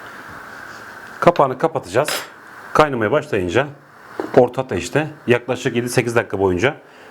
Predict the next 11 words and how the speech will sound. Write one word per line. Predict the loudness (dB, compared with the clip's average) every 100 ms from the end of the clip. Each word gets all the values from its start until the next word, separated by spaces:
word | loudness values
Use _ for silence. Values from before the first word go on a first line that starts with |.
| 0 4
börülcemizi | 6 4 2 2
haşlayacağız. | 0 0 -2 -2 -2 -4 -14 -16 -18 4
Börülcemiz | 4 6 2 0 2
kaynamaya | 0 2 2
başladı. | 2 2 0 0 0 -8 -20 -6 0 0 -2 -18 -20 -2
İçerisine | 0 4 4 4 -2
çok | 0 0
az | 0 0
tuz | 2
ekleyeceğiz. | 2 2 2 2 2 -6 -12 -16 -16 -14 -16 -18 -18 -18 -18 -18 -18 -18 -18 -18 -18 -18 -18 -18 -18 -18 -18 -18 -18 -16 -16 -18 -8
Şöyle | 0 2 2